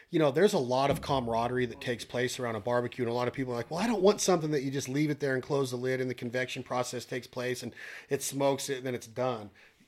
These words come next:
It doesn't matter. Once you taste a piece of chicken, the, and, and how, I mean, they're innovative with their, all the different accessories that are coming out, their sauces, their rubs, their accessories, everything from their,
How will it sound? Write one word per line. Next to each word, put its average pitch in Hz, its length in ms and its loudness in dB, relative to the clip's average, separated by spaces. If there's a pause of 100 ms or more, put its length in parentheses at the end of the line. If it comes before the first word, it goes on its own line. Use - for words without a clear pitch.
(160)
It 170 160 -6
doesn't 160 300 0
matter. 127 420 -2 (220)
Once 180 320 8
you 208 80 4
taste 160 420 4
a 156 60 -2
piece 156 320 -2
of 127 60 -10
chicken, 113 480 -2 (340)
the, 151 180 4
and, 170 120 4
and 160 180 4
how, 214 400 6
I 151 80 2
mean, 156 220 4
they're 156 180 4
innovative 135 540 6
with 127 140 0
their, 139 180 2 (100)
all 202 160 12
the 226 140 6
different 190 320 0
accessories 156 560 0
that 127 120 0
are 117 60 -2
coming 127 320 0
out, 113 140 0
their 117 100 0
sauces, 156 520 0
their 139 120 0
rubs, 127 340 2
their 120 140 -2
accessories, 139 580 -2 (300)
everything 190 400 8
from 170 160 4
their, 127 180 4